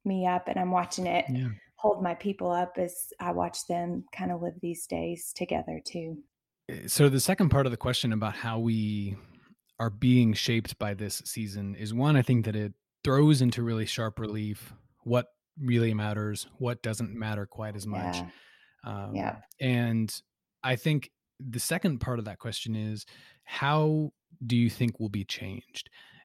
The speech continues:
Speaker 2: A, a church, a community center, and any sort of organization prior to this season has a sort of slate of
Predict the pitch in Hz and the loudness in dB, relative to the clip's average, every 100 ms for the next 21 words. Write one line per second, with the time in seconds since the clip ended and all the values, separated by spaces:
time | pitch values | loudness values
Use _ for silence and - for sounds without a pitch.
0 | - 127 120 127 120 - 139 131 - 131 | -6 -2 -2 -2 0 4 4 4 0 0
1 | 123 - 123 120 117 117 117 110 - 113 | 0 0 2 4 4 4 2 -2 -6 -6
2 | 110 104 123 135 131 123 - 117 110 131 | -6 -4 -4 -2 0 0 0 -4 -4 -4
3 | 131 123 113 113 113 - 113 110 107 - | 0 0 2 0 0 0 0 0 -2 -6
4 | - _ _ _ - 143 180 165 117 127 | -20 _ _ _ -6 0 2 4 2 -2
5 | 110 107 - 131 127 113 104 104 - _ | -2 -2 -2 -2 0 2 2 -2 -6 _
6 | _ _ - 135 131 113 104 98 - 101 | _ _ -8 -2 0 0 -2 -4 -8 -8
7 | - - 110 101 95 | -6 -4 -2 -4 -8